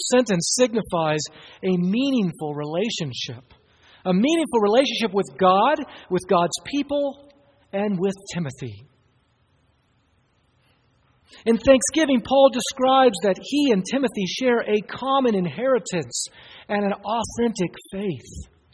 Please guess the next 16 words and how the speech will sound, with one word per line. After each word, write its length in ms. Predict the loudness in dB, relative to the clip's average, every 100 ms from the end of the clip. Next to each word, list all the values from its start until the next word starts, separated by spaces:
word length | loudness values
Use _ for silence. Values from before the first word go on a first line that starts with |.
| _ _ _ _ _ _ _
Paul 220 | 0 4 6
writes 300 | 6 4 2
of 60 | -4
how 320 | 0 2 2 -2 -12 -20 -8
he 160 | 0 2
inherited 760 | 2 2 4 6 6 4 0
the 140 | -2 -2
faith 220 | 2 4 2 0
from 140 | 0
his 140 | 2
ancestors 760 | 2 2 2 0 -2 -4 -8 -8 -8
in 200 | -4 -2
verse 300 | -2 -6 -8 -8
three, 220 | -6 -4
doesn't 300 | -4 -4 -6
he? 180 | -10